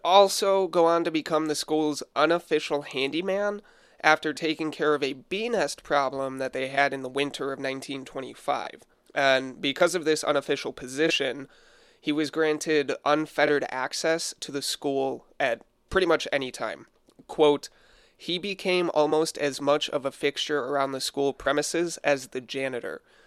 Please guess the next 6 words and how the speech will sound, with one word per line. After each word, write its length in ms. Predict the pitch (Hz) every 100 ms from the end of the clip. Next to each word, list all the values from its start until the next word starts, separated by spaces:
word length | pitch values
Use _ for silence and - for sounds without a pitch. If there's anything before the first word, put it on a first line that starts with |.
| _ _ 135
doing 280 | 135 135
electrical 580 | 123 131 147 - - 160
repairs, 640 | 156 156 160 151 147 147 - _ _ -
plumbing, 640 | - 147 147 143 143 147 - _ _
and 220 | 131 123 -
tiling, 720 | - 143 139 139 139 135